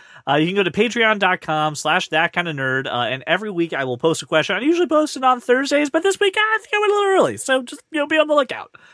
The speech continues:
Uh, normally, content on Patreon costs money. However, you can get, uh, access to this question and answer it for free, which is a great price.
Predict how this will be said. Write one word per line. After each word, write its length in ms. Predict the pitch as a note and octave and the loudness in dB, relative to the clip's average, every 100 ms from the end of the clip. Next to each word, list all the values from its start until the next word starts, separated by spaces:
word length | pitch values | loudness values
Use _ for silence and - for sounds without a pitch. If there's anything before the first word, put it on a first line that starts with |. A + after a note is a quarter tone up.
| _ _ _ _ | _ _ _ _
Uh, 340 | D#3 E3 E3 E3+ | 4 6 6 4
normally, 380 | C#4 G4 D#4 G#3 | 4 4 2 2
content 380 | G#3+ G#3+ G#3+ | 2 2 2
on 160 | F3+ D#3+ | 0 0
Patreon 640 | E3+ F3 F3+ E3+ E3 D#3+ | 0 0 0 0 0 -2
costs 300 | - A#2+ A#2+ | -2 -2 -2
money. 300 | D#3+ A3+ A#3 | -2 -2 0
However, 440 | F3+ G#3+ D4 C4+ C4 | 0 0 2 0 -2
you 240 | A#3 D#4+ | 0 -2
can 220 | E4 A3 F#3 | -2 -6 -2
get, 300 | E3+ D#3+ - - | 0 0 -2 0
uh, 220 | B2+ B2+ - - - | 0 0 -6 -12 -2
access 320 | F3+ - F3+ | -2 0 -4
to 100 | - | -4
this 180 | C#3+ A3 | -2 0
question 360 | - F#3 D#3 | 0 0 -4
and 80 | B2 G3+ | -8 -4
answer 320 | A#3 G#3+ A3 | -2 0 -2
it 100 | G3 - - | -2 -8 -20
for 320 | - C#4+ D4 | -4 2 2
free, 960 | C#4 - B4 A4 F#4 D#4 A#3 E3+ B2 A2 _ _ - | 0 0 2 4 4 2 0 -6 -8 -10 _ _ -8
which 220 | B2+ - | -6 0
is 140 | D3+ | 0
a 80 | C#3+ | 0
great 440 | A#2+ G#2+ E3 G3+ | -4 -4 0 0
price. 500 | - D3+ A2 - - | 2 0 0 -4 -8